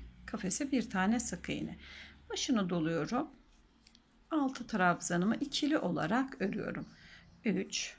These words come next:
dört, beş ve altı. Altı tane trabzanımı tamamladım. Sıradaki kafese alttan giriyorum. Bir tane sık iğne ve bu şekilde ilerliyorum.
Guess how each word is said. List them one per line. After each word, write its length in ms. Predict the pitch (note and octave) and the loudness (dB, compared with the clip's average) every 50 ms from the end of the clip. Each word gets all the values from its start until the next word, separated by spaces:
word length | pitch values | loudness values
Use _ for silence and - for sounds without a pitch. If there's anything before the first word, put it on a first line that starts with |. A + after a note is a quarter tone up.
| - _ _ _ _ _ _ _ _ _ _ _ - | -20 _ _ _ _ _ _ _ _ _ _ _ 0
dört, 640 | F#3 F3 D#3+ F3 G#3+ A#3 A#3 - - - - - _ _ _ _ _ _ _ _ _ _ - - - - _ _ - - _ _ _ _ | 2 2 2 2 0 -2 -2 -8 -10 -10 -12 -14 _ _ _ _ _ _ _ _ _ _ -20 -20 -20 -20 _ _ -20 -20 _ _ _ _
beş 760 | G#3 G3 A3+ A#3 B3 C4 C4 C4 - - - - - - - - _ _ - - _ | -4 0 0 2 2 2 2 2 4 4 4 2 0 -4 -8 -16 _ _ -20 -6 _
ve 380 | A3+ A3+ A#3+ A#3+ A#3+ A#3+ - A3+ - | -2 0 0 0 -2 -2 -4 -4 -4
altı. 720 | - - - - - D#3 - - - - - - - - _ _ _ _ _ _ _ _ _ _ _ _ _ _ _ _ _ _ _ _ _ _ _ | -4 -2 -2 -4 -6 -8 -10 -12 -10 -8 -8 -10 -10 -16 _ _ _ _ _ _ _ _ _ _ _ _ _ _ _ _ _ _ _ _ _ _ _
Altı 320 | - D#4+ C#4 A3+ - G#3 - | 0 0 0 0 0 -4 0
tane 320 | - G3 F3+ F3+ F3 E3+ | 2 2 2 2 0 -2
trabzanımı 640 | - G3 E3+ D#3+ D#3+ E3+ E3+ - D#3+ D#3 D#3 D#3 - | 0 0 0 0 0 0 0 0 4 4 4 2 2
tamamladım. 720 | - G3 E3 D3+ G#2 - C3 D3 D#3+ - B3 C#4 F#4 E4 | 0 -2 -2 0 -2 -2 -2 -4 -2 -2 -2 -2 -2 -4
Sıradaki 460 | - - F4+ D4+ A3+ - G3 G3+ - | -4 -2 0 0 0 0 -2 -6 -4
kafese 400 | - G3+ F#3+ - G3 F#3+ - - | -6 -8 -6 -4 -4 -4 -2 0
alttan 600 | - C4 B3 A3+ - - - E3+ E3+ E3+ G3 A3 | 2 2 0 0 -2 0 2 4 4 4 2 0
giriyorum. 600 | A3 - C#4 A3 G#3+ F3 E3+ F#3 A3+ C#4+ G4 G4 | 0 0 -2 0 0 0 0 2 2 2 2 2
Bir 200 | E4+ C#4+ A#3+ - | 2 2 2 0
tane 320 | - G3+ F#3 F3+ G3+ A#3+ C4 | 0 0 0 2 2 2 0
sık 340 | C4 - - E3+ - - F3 | -2 -2 -4 -8 -8 -6 -6
iğne 460 | E3+ E3+ F#3 G3 G#3+ B3 D4 D#4 D4 | -4 -2 0 0 2 2 2 2 2
ve 180 | D#4 D#4 D4 | 2 0 0
bu 80 | - G4 | -2 -4
şekilde 580 | - - - F#3+ - - - F#3 G3+ C#4+ F4+ - - - - - - - - - _ - | -4 -2 -2 -2 -4 -2 -4 -2 0 -2 -2 -4 -8 -18 -20 -20 -20 -20 -20 -20 _ 2
ilerliyorum. 720 | - D#4+ B3+ G3 E3+ E3+ E3 - - - - - - - | 6 8 8 8 8 6 2 0 -4 -6 -6 -8 -10 -12